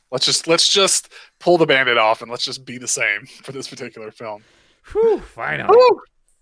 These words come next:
Speaker 2: If you've had a chance to see Fighting With My Family, would love to hear your thoughts. Shoot us an email at feedback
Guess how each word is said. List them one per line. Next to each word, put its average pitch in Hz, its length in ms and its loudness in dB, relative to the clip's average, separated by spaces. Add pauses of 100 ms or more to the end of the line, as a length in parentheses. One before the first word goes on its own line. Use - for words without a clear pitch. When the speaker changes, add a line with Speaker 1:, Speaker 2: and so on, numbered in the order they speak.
(1300)
Speaker 2:
If 123 80 -18
you've 131 120 -14
had 147 160 -8
a - 20 -20
chance - 380 -14
to 131 40 -18
see 131 200 -12
Fighting 120 380 -8
With 117 140 -10
My 113 140 -12
Family, 107 480 -14
would 107 80 -10
love 104 100 -14
to 110 60 -14
hear 104 100 -10
your 101 120 -10
thoughts. 101 320 -14
Shoot 127 100 -14
us 120 140 -14
an 113 100 -14
email 107 320 -12
at 95 160 -16
feedback 104 640 -14